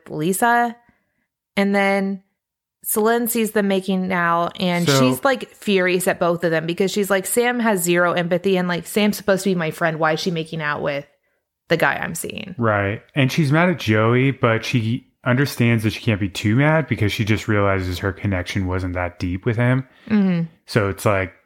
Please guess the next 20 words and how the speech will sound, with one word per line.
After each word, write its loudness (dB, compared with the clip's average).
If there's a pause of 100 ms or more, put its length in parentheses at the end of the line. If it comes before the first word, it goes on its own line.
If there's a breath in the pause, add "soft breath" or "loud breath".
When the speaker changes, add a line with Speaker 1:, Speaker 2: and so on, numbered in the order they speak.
(440)
Speaker 2:
how -2
can -2
she -2
be 0
mad -2
at -4
him? -10
Speaker 1:
And 2
it's -2
Paradise. -2 (160)
Speaker 2:
And 2
it's -4
Paradise, -2
yeah. 0 (140)
Speaker 1:
But 0
to 2
have 0
a 0
friend, -2 (600)
like, -2